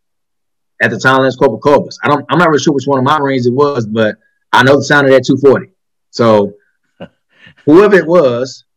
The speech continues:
Speaker 1: they got the two forty in position to be able to return fire on the enemy.
Speaker 2: Wow.
Speaker 1: And I then, I got up, I sprinted, and I jumped over this porch and landed on the cashier Marines, like, four or five of them.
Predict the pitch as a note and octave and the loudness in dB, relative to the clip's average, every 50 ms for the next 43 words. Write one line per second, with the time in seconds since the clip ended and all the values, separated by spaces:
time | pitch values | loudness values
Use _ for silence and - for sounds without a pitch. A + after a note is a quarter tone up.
0 | _ _ _ _ _ _ _ _ _ - C3 D3+ - - D#3+ D#3+ D#3 C#3+ - - | _ _ _ _ _ _ _ _ _ -2 0 0 2 2 0 0 -2 -6 -6 -4
1 | D#3+ B2+ C#3 D3+ D3+ C#3+ C3 A#2+ A#2+ C3 D3 D3 - D3 C3 B2+ A#2+ A#2+ B2 B2 | -6 -2 0 -2 -2 -2 -4 -6 -4 -2 0 0 0 -2 -6 -6 -4 -2 -2 -2
2 | A#2 A2+ A2+ A2 - - C3 B2+ B2 A#2+ B2 B2+ B2 A#2+ A#2 A2+ A2+ G#2+ G#2+ - | -2 -4 -6 -8 -6 -6 -6 -6 -6 -8 -6 -6 -4 -4 -2 -4 -6 -8 -10 -12
3 | A2 G#2+ G2 - _ _ _ _ _ _ _ F2 F2+ F2 F2 F2+ G#2+ G#2+ G#2 G2+ | -14 -16 -16 -16 _ _ _ _ _ _ _ -14 -10 -8 -6 -4 -4 -4 -4 -4
4 | F#2+ F#2+ G#2 A2+ B2+ B2 G#2+ A2+ B2 B2 A#2 A#2 A2+ G#2+ G2+ A#2+ A#2 A#2 A#2 A#2+ | -6 -2 0 2 2 2 2 0 0 0 0 0 -2 -2 0 0 2 2 2 0
5 | A#2 A#2+ A#2+ G#2+ G2+ - - - B2+ B2 B2 A#2+ B2 B2 B2 _ _ _ _ _ | 0 -2 -6 -10 -12 -12 -6 -2 0 0 2 0 -2 -4 -6 _ _ _ _ _
6 | _ _ _ _ _ _ _ _ G#2 G#2+ - A#2+ B2+ B2 G#2+ G2 F2 F2 F2+ - | _ _ _ _ _ _ _ _ -6 -4 0 0 0 0 -2 -6 -10 -12 -4 0
7 | D3 C#3+ A#2 - - - - _ _ A#2+ A#2 A2+ A#2 A#2 A2 A#2 - - C3 A#2+ | 0 0 0 -2 -6 -14 -20 _ _ -2 0 0 0 -2 -4 -6 -2 0 0 0
8 | A2 - G2+ G#2 A2+ A#2 A#2 G#2+ G#2+ A2+ A2+ G#2+ G#2+ G2 - G#2+ G#2+ G#2+ G#2 - | 0 -2 -6 -4 -2 -2 -2 -2 -2 -4 -4 -4 -6 -6 -4 -4 -2 -2 -2 -2
9 | - A2 G#2+ G#2+ G#2 G#2 G#2 G#2 G2+ G2 F#2 F#2 G2 F#2 F#2 F#2 G#2 G#2+ G#2 F#2+ | -4 -4 -2 -2 -4 -4 -4 -4 -6 -6 -8 -10 -12 -14 -10 -6 -4 -4 -4 -4
10 | - G#2+ G3 F#3 E3+ F3 E3+ - D#3+ | -8 -10 -10 -10 -10 -14 -18 -20 -20